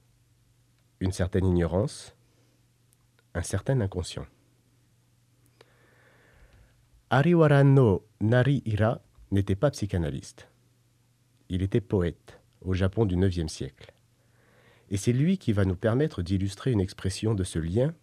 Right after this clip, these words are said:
que nous établissons entre la parole, son aléatoire,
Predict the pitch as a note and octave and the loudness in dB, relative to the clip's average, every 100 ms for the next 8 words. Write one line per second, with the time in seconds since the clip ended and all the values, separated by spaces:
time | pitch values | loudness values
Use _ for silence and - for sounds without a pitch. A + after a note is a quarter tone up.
0 | _ - F#2 F2+ G#2 A#2 A2+ A2 - G2 | _ -4 0 2 2 2 0 -2 -2 -4
1 | F#2+ _ F2+ F2+ C#3 D3 - F#2+ G2+ B2 | -4 _ -8 -6 -6 -8 -2 0 2 0
2 | F3+ _ _ _ _ _ _ - - F#2+ | -2 _ _ _ _ _ _ -12 -2 0
3 | F#2 F#2 F#2+ A2+ D#3 F#3 _ | 2 0 -2 -4 -4 -8 _